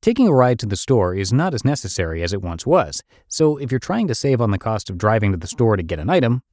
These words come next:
consider ordering it online. Seven, car sharing services. And even with all of the options I just mentioned, sometimes you really do need a car to get around to do your thing.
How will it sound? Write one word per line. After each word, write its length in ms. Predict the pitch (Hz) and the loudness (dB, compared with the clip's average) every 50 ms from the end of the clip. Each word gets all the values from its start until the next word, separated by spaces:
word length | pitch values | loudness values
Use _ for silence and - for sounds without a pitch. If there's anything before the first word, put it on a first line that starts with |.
| _ _ _ | _ _ _
consider 340 | - 214 190 - 165 180 170 | -8 -8 -6 -4 -2 -2 0
ordering 320 | 123 120 127 135 135 135 | 0 0 2 2 4 4
it 80 | 131 127 | 4 4
online. 500 | 117 117 117 110 110 107 90 73 69 - - _ _ _ _ _ _ _ _ _ _ _ _ _ _ _ _ _ | 4 2 2 2 0 0 -2 -4 -6 -12 -16 _ _ _ _ _ _ _ _ _ _ _ _ _ _ _ _ _
Seven, 420 | - - - 220 170 120 117 120 123 - _ _ _ _ | -6 -2 -2 0 0 0 0 -2 -2 -6 _ _ _ _
car 240 | - - 147 147 139 | -6 -4 -4 -2 -2
sharing 380 | - - 113 98 87 82 80 | -2 0 0 0 0 0 -2
services. 640 | 78 - 101 90 76 76 - - 82 69 - - - - _ _ _ _ _ _ _ _ _ _ _ _ | -4 -2 -4 -4 -4 -6 -8 -10 -10 -8 -10 -10 -10 -12 _ _ _ _ _ _ _ _ _ _ _ _
And 120 | 151 151 175 | -6 -4 -4
even 240 | 220 240 285 254 170 | -2 -2 0 2 2
with 120 | 135 - | 2 2
all 200 | 120 120 135 143 | 2 2 2 0
of 80 | 127 117 | 0 0
the 120 | 113 104 | -2 -2
options 380 | 95 101 - - 107 101 92 90 | -2 -2 -2 0 0 0 0 0
I 80 | 87 | -2
just 220 | 80 92 90 - - | -2 -2 -4 -2 -2
mentioned, 400 | 87 85 85 - 85 78 80 - | -2 -4 -4 -6 -8 -10 -10 -6
sometimes 560 | - - 185 196 - 196 202 202 202 170 139 | -2 -2 -2 0 0 0 0 0 -2 -2 -2
you 80 | 135 131 | -2 0
really 240 | 151 160 156 156 139 | 0 0 0 0 0
do 260 | 110 107 127 131 120 | 2 4 6 6 6
need 200 | 104 98 87 85 | 6 4 2 0
a 40 | 78 | -2
car 380 | - - 95 82 76 73 71 - | -2 -2 -2 -2 -2 -6 -10 -8
to 100 | - 110 | -6 -2
get 140 | 98 110 104 | 0 0 2
around 260 | 95 92 92 90 90 87 | 2 2 0 0 -2 -4
to 40 | 92 | -4
do 120 | 90 92 | -4 -4
your 160 | 87 80 76 - | -4 -6 -4 -2
thing. 280 | - 98 80 71 67 | -2 -2 -2 -4 -8